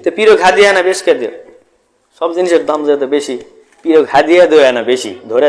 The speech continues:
দিও। মসজিদে দিয়া মদি করে শুধু মদ, ইয়া, ইমাম যদি কোয়া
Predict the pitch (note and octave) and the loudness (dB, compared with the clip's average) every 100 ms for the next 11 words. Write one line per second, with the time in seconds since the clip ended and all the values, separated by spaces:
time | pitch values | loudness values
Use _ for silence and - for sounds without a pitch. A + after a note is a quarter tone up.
0 | C#3 B2+ G2 - - _ _ _ _ _ | 0 -2 -4 -12 -20 _ _ _ _ _
1 | _ _ _ _ _ _ G3 B3 B3 A#3 | _ _ _ _ _ _ 2 4 6 4
2 | G#3 A3 G#3 G#3 G3+ G#3 G3+ G3 F#3+ F#3+ | 4 4 4 4 4 6 6 6 4 2
3 | - - - F3 G3+ F3+ G3+ F3+ E3+ G#3+ | -6 -18 -2 2 2 4 4 4 4 2
4 | G#3+ G#3 G3+ G3 F3+ F#3 | 4 4 4 2 4 4